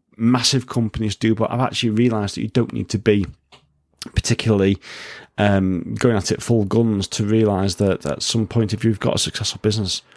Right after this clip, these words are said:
you will end up becoming vat registered. So today I'm gonna share my, my five tips on how to, how to successfully meet the challenges of vat and grow a successful business at the same time.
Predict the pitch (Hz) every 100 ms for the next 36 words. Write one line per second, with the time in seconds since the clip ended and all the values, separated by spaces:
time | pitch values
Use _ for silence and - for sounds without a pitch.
0 | _ - 117 113 107 101 101 113 - -
1 | - - - - - 110 90 90 - 98
2 | 113 - 95 - - - - - - -
3 | 113 104 104 - - - - - - 151
4 | 143 127 - 127 113 98 - 117 - 127
5 | 110 - 110 - 120 92 - - - -
6 | 104 107 104 104 - - 113 104 - 107
7 | 98 101 90 - _ - 110 110 107 -
8 | - - 127 110 117 113 123 - - 107
9 | 101 104 98 90 98 90 - - - -
10 | - - - - 101 95 95 - - 120
11 | 98 87 - 107 - 104 95 90 - -
12 | 95 92 104 101 101